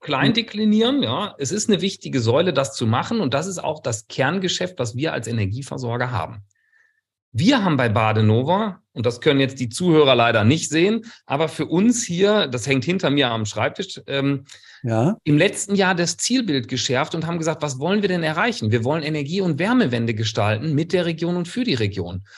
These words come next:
Speaker 1: Und haben in diesem Zusammenhang gesagt, das ist aber nicht nur die großinfrastrukturelle Energie- und Wärmewende, von der ich gerade gesprochen habe, sondern da gibt es ja noch diese vierzig Millionen Haushalte in Deutschland.
Speaker 2: Ja.
Speaker 1: Da sind Menschen,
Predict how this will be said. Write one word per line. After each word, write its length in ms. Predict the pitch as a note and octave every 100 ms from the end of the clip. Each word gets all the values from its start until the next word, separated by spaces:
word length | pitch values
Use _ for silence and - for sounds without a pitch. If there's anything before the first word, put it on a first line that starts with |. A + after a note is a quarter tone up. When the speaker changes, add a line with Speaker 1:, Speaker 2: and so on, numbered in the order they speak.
| -
Speaker 1:
Und 120 | A2+
haben 160 | D#3+ E3
in 100 | C3+
diesem 260 | D#3+ G#3
Zusammenhang 600 | G#3 G3 D#3 D#3+ D#3+ D#3+
gesagt, 340 | E3 D#3+ F#3 - _ _ _ _ _
das 140 | - -
ist 140 | F#3+
aber 180 | F#3 C#3
nicht 220 | C#3 -
nur 100 | G#3
die 140 | D3 A2
großinfrastrukturelle 1300 | F#2 A#2+ D3 F3+ F#3 - E3+ - F3+ - D#3+ D#3+ E3+
Energie- 460 | D#3+ E3 D#3 E3
und 160 | F3+ E3
Wärmewende, 540 | D#3 D#3+ E3 D#3+ E3
von 160 | E3 D#3
der 120 | D3+
ich 120 | D3+
gerade 240 | - D3 -
gesprochen 560 | D#3+ - C#3 C#3 D#3+
habe, 420 | C#3+ B2 C3+ G3+ A#3+ - -
sondern 600 | - C#3+ D3 E3+ G#3 - _
da 100 | A#2
gibt 320 | A#2 G#3 -
es 160 | A3 -
ja 160 | E3
noch 280 | E3+ F3+ F3+
diese 280 | - D3+ D3
vierzig 460 | - G#3+ - G3 F#3+
Millionen 480 | F3+ F3+ F3+ E3+
Haushalte 500 | - B3 - G2+ G2+
in 100 | A2
Deutschland. 480 | G2+ F#2+ C#3 A2+ F#2
Speaker 2:
Ja. 40 | -
Speaker 1:
Da 120 | A#2+
sind 280 | A#2 A3 A#3
Menschen, 600 | D3 D3 G3 A#3+ B3+ B3